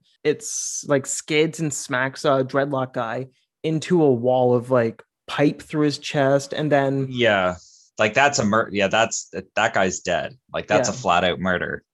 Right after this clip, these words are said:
Speaker 1: <laughs> And then the other two guys on the side of it, it shoots ninja stars.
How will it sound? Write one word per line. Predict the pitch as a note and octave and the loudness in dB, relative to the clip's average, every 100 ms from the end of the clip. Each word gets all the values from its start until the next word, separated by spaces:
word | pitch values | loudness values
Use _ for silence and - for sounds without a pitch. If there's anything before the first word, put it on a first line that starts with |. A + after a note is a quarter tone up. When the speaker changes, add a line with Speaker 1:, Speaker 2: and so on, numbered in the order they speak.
| - | 0
Speaker 1:
<laughs> | G3+ - - C5 C#5+ A4+ G#3+ - | 0 2 2 2 0 -2 -2 4
And | G3 | 6
then | G3+ G#3 G#3 - - | 6 4 2 -12 -2
the | G3+ G#3+ | 2 4
other | F#3 G#3 | 6 4
two | G#3+ A#3+ | 4 0
guys | F#3+ F3+ G3+ | 4 4 4
on | A3 G3 | 0 -2
the | |
side | G3+ D#3 D3+ | -2 0 -2
of | G3 | -2
it, | B3+ - | -6 -4
it | F#3 | -6
shoots | - - G3+ - | -6 -8 -8 -6
ninja | D#3+ D3 D3+ F#3 | -4 -2 -2 -4
stars. | G3+ G3+ A3 D4 | -4 -2 -2 -4